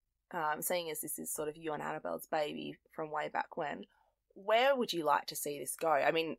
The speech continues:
it's great. You've had two of them on Yarra Station. Last year it was at Sandfire, which is bet-, halfway between Port Hedland and Broome.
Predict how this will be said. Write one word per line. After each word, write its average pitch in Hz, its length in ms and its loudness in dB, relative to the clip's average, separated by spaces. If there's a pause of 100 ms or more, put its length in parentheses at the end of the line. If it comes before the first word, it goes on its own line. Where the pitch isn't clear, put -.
it's 190 180 4
great. 240 300 8
You've 185 200 -8
had 170 180 2
two 226 240 -2
of 214 100 -6
them 190 160 -2
on 160 140 -2
Yarra 160 280 0
Station. 156 540 -4
Last 160 300 0
year 165 80 -2
it - 60 -4
was 156 120 -6
at - 80 -6
Sandfire, 180 720 2
which - 220 -4
is 156 360 -4 (300)
bet-, - 140 -4
halfway 165 400 4
between 160 340 -6
Port - 240 -6
Hedland 151 480 -6
and 147 260 -2
Broome. 190 340 0